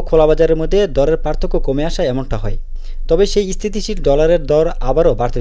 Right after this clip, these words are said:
শুরু করেছে। এখন খোলা বাজারে ডলারের দর বেড়ে একশো বাইশ টাকা থেকে একশো তেইশ টাকা চাওয়া হচ্ছে। এর মধ্যবর্তী দরেও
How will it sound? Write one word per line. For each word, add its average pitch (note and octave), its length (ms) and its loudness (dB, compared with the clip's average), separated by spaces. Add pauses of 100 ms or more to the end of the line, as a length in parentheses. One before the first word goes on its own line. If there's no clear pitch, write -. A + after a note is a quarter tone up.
শুরু A2+ 220 -4
করেছে। A2 260 -2 (400)
এখন - 280 -2
খোলা D3 180 0
বাজারে D3+ 260 2 (100)
ডলারের C#3 340 0
দর C3+ 240 0
বেড়ে E3 180 2 (580)
একশো E3 180 -2
বাইশ C3 280 -2
টাকা F#3 200 0
থেকে F#3 220 -4
একশো D#3 220 -2
তেইশ C3+ 200 -2
টাকা C#3 200 -2
চাওয়া B2 220 2
হচ্ছে। G#2+ 240 -2 (440)
এর C#3+ 120 -2
মধ্যবর্তী F#3+ 340 -2 (120)
দরেও E3 220 4